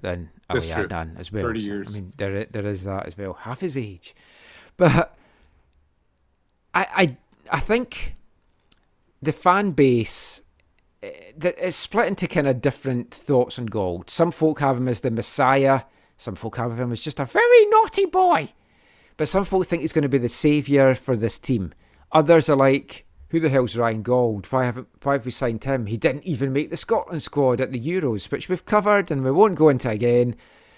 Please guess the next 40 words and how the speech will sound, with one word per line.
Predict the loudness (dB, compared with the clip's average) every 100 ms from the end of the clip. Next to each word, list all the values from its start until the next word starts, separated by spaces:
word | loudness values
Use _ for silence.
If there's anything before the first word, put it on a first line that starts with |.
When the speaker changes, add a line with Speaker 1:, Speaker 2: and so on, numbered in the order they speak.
| _ _ _ -16
Speaker 1:
I, | -8 2
I, | 2 4 2
I |
worry | 4 4 4 4 4
that | 6 8 6 2 -10 _ _
a | 4 4
lot | 6 8 8 4 0
of | -8
fan | 0 2 4
expectations | 0 -2 -8 -6 -2 -2 -4 -2
of | -2 -2
him | -6 -4
are | -8
too | -8 -4 -2
high, | -2 -2 0 -2 -10 _ _ _ _ _
that | 0
he's | 0
gonna | 2 2 0
just | -4 -6
come | 0 4
in | 4 4
and | 0 -4
breeze | -2 0 2 2
it | 0
right | 2 0 -2
away | -2 0 0 0 2
and | 0 -2
just | -8 -6
suddenly | -2 0 0 0
lift | -2 -2 -8
us | -8
through | -6 -2 2
all | 2 2
these, | 0 -4 -8 _ _ _ _ _ _
these | -4 -4
things. | 0 0 0 -2
Now, | 2 2
he, | 2 -2 -4 -4
he | -2
might, | 2 4 4 2